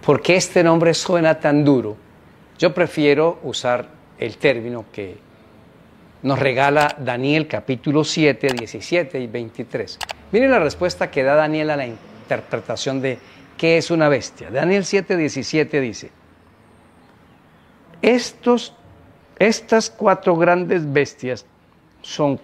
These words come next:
cuatro reyes que se levantan en la tierra". Y en el veintitrés dice, dijo así, "La cuarta bestia será un reino en la tierra, el cual será diferente de los otros reinos,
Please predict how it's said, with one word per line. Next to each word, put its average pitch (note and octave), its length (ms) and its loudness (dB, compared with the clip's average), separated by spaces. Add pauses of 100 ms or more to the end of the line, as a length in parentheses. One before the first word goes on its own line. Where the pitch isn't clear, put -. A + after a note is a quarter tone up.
cuatro G3+ 520 2
reyes E3+ 420 0
que - 140 -10
se - 160 -6
levantan C#3 640 -4
en D3+ 120 0
la D3+ 140 0
tierra". F3+ 320 0 (840)
Y E3+ 100 4
en G3 80 4
el G#3 100 2
veintitrés G#3 520 2
dice, B2 340 -4 (600)
dijo C#3 320 2
así, D3 340 -2 (380)
"La D3 320 0
cuarta D#3 440 2
bestia D#3+ 320 -2
será G2 220 -12
un A#2 160 -8
reino D3+ 400 2
en D3 80 -2
la D3 120 -2
tierra, G#2+ 420 -8 (460)
el B2 220 -4
cual C3 300 0
será C#3+ 240 2
diferente D#3 560 -2
de C3 100 -2
los G#2 180 -12
otros D3 240 -4
reinos, D3 600 -2